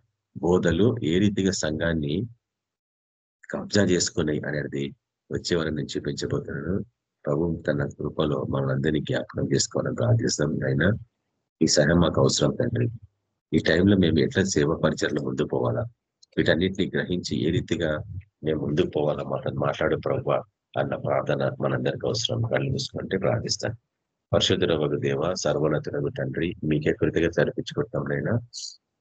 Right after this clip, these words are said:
ఇంతవరకు మీరు మాకు సహాయకులుగా ఉన్నందుకు మీకు ఎంతో వందనాలు నైనా. ఈ కృపలో మరోసారి మనకు జ్ఞాపకం చేసుకోమని ప్రార్థిస్తున్నాం. వెయ్యేండ్లు పరిపాలన అనేది మోసకరమైన బోధ అనేసి మనుషులు దాన్ని అనుసరిస్తారనేసి మీరు మాకు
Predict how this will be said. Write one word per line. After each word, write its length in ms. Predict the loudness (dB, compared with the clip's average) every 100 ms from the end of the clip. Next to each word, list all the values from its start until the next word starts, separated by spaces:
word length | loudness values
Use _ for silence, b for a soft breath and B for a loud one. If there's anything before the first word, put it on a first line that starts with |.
| _ _ _ _ _ _ _ -4
ఇంతవరకు 400 | 2 4 4 4
మీరు 180 | 0
మాకు 140 | -2 -4
సహాయకులుగా 420 | -2 -2 0 0
ఉన్నందుకు 320 | 0 -2 -4
మీకు 200 | -6 -4
ఎంతో 200 | -2 -2
వందనాలు 380 | -2 -2 0 0
నైనా. 320 | 0 0 -2 -8 _ _ _ _ -6
ఈ 40 |
కృపలో 440 | 0 0 2 2
మరోసారి 380 | 2 0 0 0
మనకు 320 | 0 -2 -2
జ్ఞాపకం 460 | 2 0 0 -2 0
చేసుకోమని 380 | 0 -2 -6 -4
ప్రార్థిస్తున్నాం. 680 | -4 -4 -6 -8 -4 -4 -6 _ _ _ _ _
వెయ్యేండ్లు 540 | 2 4 6 4 4 0
పరిపాలన 600 | 2 2 2 2 2 2
అనేది 540 | 0 0 -2 -2 -2 -4 _ _ _ 0
మోసకరమైన 560 | 0 2 2 2 2
బోధ 300 | 2 4 4 4 0 -4 _ _ _ -2
అనేసి 280 | 0 0
మనుషులు 520 | 2 2 2 0 2 2
దాన్ని 380 | 2 2 2 0 -4 _ _ -6
అనుసరిస్తారనేసి 760 | -2 0 2 2 2 2 2 -2
మీరు 120 | -2
మాకు 180 | 2 0